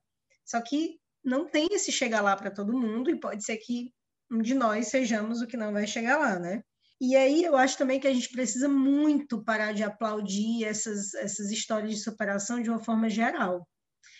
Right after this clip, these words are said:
E quando eu falo sobre parar de aplaudir histó-, é, é, histórias de superação, eu falo também muito baseado no que a branquitude não faz, né? A, a branquitude herdeira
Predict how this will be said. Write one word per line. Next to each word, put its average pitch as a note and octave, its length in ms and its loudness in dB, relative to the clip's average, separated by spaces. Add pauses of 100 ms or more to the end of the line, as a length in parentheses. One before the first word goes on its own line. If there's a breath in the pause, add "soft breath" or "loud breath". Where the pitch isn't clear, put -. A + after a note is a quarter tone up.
(200 loud breath)
E A3 80 -4
quando D#4+ 200 4
eu F#4+ 80 4
falo D4+ 300 4
sobre A#3+ 640 0
parar A3+ 240 4
de A3 80 0
aplaudir G#3+ 580 0
histó-, G3+ 280 -2
é, F#3+ 880 0
é, F3+ 80 -10
histórias B3+ 400 2
de G3+ 60 -4
superação, G#3+ 840 0 (480 soft breath)
eu A3 100 -4
falo B3+ 240 0
também C4 260 2
muito D4 300 2
baseado C4+ 520 2
no C4+ 100 0
que C#4+ 100 0
a C4 80 4
branquitude C4 520 -2
não C4 200 -2
faz, D4 540 -2
né? A3+ 300 -2
A, A3 200 -2
a G3+ 40 -2
branquitude A#3 460 -2
herdeira G#3 840 0